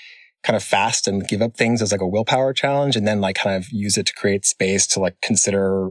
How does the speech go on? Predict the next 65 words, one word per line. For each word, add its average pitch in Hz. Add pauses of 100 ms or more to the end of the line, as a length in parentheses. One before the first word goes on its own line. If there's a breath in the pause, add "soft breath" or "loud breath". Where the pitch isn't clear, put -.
what 98
you 98
need 92
in 104
your 110
life. 120
So, -
like, 98 (800 loud breath)
a 117
couple 170
of 135
years 131
ago, 123
I 107
started 120
just 110
doing 113
these, 101
like, 98
restrictions 131
every 123
year 131
rather 120
than 120
a 101
New 98
Year's 104
resolution. 101
I'd 104
say, 110
"Hey, 117
this 113
year 123
I'm, 107
like, 95
not 104
gonna 107
buy 101
clothes," 85
or, 104
"This 107
year 113
I'm 98
gonna, 95
like, 90 (320 loud breath)
only 135
read 120
books - (440)
for -
the 110
second 104
time, 90
like, 85
never, 113
not 117
read 117
new 110
books 98
and 95
just 98
revisit 95
books -
I've 87
already 85
read." 82